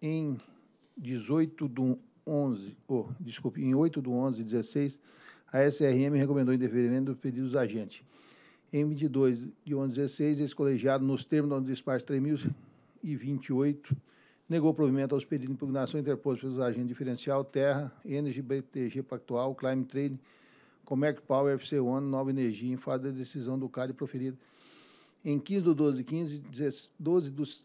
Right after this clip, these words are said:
de janeiro de dezesseis e dois do doze de dezesseis. Em doze do doze de dezesseis, os agentes Climate Trading, Nova Energia, B T G Pactual e Comerc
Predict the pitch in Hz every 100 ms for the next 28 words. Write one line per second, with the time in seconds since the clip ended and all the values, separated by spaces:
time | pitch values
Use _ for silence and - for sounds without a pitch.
0 | _ - 143 147 131 139 127 135 131 160
1 | 156 143 127 165 156 143 127 151 143 127
2 | 139 135 - 117 101 - - _ - 175
3 | 143 117 175 190 139 151 - _ _ _
4 | _ 160 147 139 135 131 143 156 165 156
5 | 143 120 131 - 139 147 143 - _ _
6 | _ - 151 151 143 139 139 139 120 160
7 | 135 123 139 135 147 147 123 139 123 -
8 | 127 139 131 123 139 135